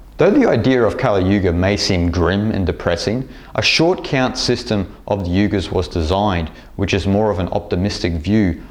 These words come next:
of where human civilization is currently heading. The short count yugas was introduced by Sri Yukteswar. Sri Yukteswar explains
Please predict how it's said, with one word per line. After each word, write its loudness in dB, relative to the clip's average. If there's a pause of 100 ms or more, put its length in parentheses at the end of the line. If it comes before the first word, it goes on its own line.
(120)
of 0
where 0 (180)
human -2
civilization -2
is -4
currently -4
heading. -2 (540)
The 0
short 2
count 0
yugas 0
was 0
introduced -2
by 0 (140)
Sri 0
Yukteswar. -4 (360)
Sri 2
Yukteswar 0
explains -2